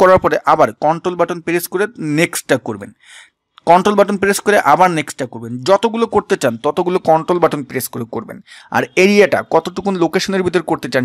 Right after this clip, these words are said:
সেটা করে নেবেন। তার মানে হলো কি, এটা সিলেক্ট হলো, ঠিক আছে?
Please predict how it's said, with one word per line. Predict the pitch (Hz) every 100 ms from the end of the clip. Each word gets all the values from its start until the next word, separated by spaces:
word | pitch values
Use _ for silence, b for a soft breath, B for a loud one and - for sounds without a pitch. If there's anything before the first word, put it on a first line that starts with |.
| 107
সেটা | 123 123
করে | 120 110
নেবেন। | 101 98 98 B B B B -
তার | 170 180
মানে | 180 185
হলো | 160 143
কি, | 107
এটা | 113 135
সিলেক্ট | 190 202 202 123
হলো, | 107 - _
ঠিক | - 139
আছে? | 180